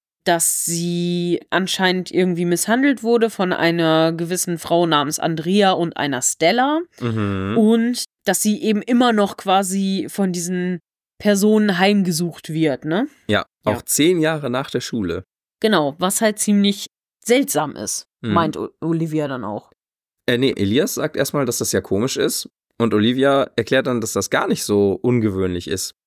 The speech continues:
Speaker 2: Weil Opfer von Gewalt, sagt sie, dass häufig ja so aus, anhand ihrer eigenen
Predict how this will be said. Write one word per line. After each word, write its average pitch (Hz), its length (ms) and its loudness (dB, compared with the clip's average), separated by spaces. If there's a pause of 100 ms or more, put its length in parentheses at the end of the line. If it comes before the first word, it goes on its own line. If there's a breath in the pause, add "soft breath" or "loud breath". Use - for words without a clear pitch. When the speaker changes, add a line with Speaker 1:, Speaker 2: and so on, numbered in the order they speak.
(100)
Speaker 2:
Weil 98 340 2
Opfer 135 300 0
von 117 220 -2
Gewalt, 107 480 -2 (680)
sagt 120 260 0
sie, 143 340 0
dass - 440 0
häufig 131 460 0
ja 110 340 2
so 107 320 -2
aus, - 220 -6 (140)
anhand 107 220 0
ihrer 113 240 0
eigenen 123 520 0